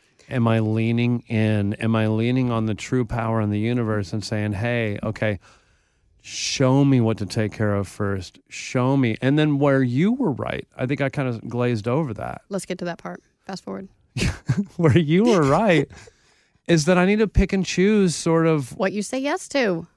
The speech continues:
Speaker 1: Yeah, I'm gonna have to start saying no a lot more often. And where I'm gonna have to
Speaker 2: I
Speaker 1: start
Speaker 2: have no
Speaker 1: saying no
Speaker 2: problem
Speaker 1: is
Speaker 2: with that. I will say no.
Speaker 1: Right now, I've got a guy that I'm taking through the book, sponsoring him in our twelve-step fellowship on Wednesday nights.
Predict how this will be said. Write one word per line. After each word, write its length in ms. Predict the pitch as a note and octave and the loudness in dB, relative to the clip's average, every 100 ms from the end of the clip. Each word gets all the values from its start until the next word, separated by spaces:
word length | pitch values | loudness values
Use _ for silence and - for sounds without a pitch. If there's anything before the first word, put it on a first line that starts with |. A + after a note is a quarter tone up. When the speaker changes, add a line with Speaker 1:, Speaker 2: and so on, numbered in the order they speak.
| _ _ | _ _
Speaker 1:
Yeah, 540 | - A#2 G#2+ F#2+ F2+ F#2+ - | -8 -2 -2 -2 -4 -8 -4
I'm 140 | B2 | -2
gonna 180 | C3 C#3 | 0 0
have 140 | C3 | -2
to 80 | B2 | -4
start 280 | A#2 - - | -6 -4 -6
saying 300 | - A#2 A2 | -4 -2 0
no 200 | G#2+ G#2+ | 0 0
a 20 | G#2 | 0
lot 120 | G#2 | -2
more 200 | G#2 G#2 | -4 -4
often. 260 | G2+ F#2 A2 | -4 -6 -4
And 100 | A2 | 0
where 120 | B2+ | 0
I'm 100 | C3 | 0
gonna 160 | B2+ A2+ | 0 -2
have 120 | A2+ | -4
to 60 | - | 0
Speaker 2:
I 100 | D#4 | 0
Speaker 1:
start 60 | |
Speaker 2:
have 60 | - | 2
no 60 | B3 | 0
Speaker 1:
saying 120 | A2+ | 2
no 60 | A#2 | 2
Speaker 2:
problem 240 | A3+ E4 | 4 4
Speaker 1:
is 80 | A3 | 2
Speaker 2:
with 80 | - | -2
that. 240 | D#3+ D3+ _ _ - | -6 -6 _ _ -8
I 100 | A3 | -6
will 160 | D#4 - | -4 -6
say 560 | - - A#3 A#3+ A#3+ - _ | -10 -6 -4 -4 -8 -12 _
no. 280 | A3+ G#3+ E3 E3 | -4 -2 0 4
Speaker 1:
Right 200 | D3 D#3+ | 4 6
now, 200 | D3 D3+ | 6 6
I've 80 | D3 | 6
got 160 | C#3 | 4
a 40 | B2+ | 4
guy 240 | B2+ B2+ | 4 4
that 120 | C3 | 4
I'm 80 | B2+ | 0
taking 300 | A#2 B2+ C3+ | 0 -2 -2
through 180 | A#2+ B2+ | -2 -2
the 100 | A#2+ | -2
book, 380 | G2+ B2 F3+ - - A#2 - | 2 2 2 -4 -20 -20 -20
sponsoring 640 | - - B2 B2+ C3+ C3 | -16 -4 -2 0 0 0
him 180 | C3 B2+ | 0 0
in 60 | |
our 100 | A#2 | 0
twelve-step 480 | A2+ C3 B2+ - B2 | -2 -2 -2 -2 -6
fellowship 520 | - D3 E3 - D3 - | 0 2 0 0 -2 0
on 220 | B2 A#2+ | -2 0
Wednesday 400 | B2 B2 A#2 A2+ | 2 0 0 0
nights. 560 | A2 A#2 D3+ - - | 0 0 -4 -6 -16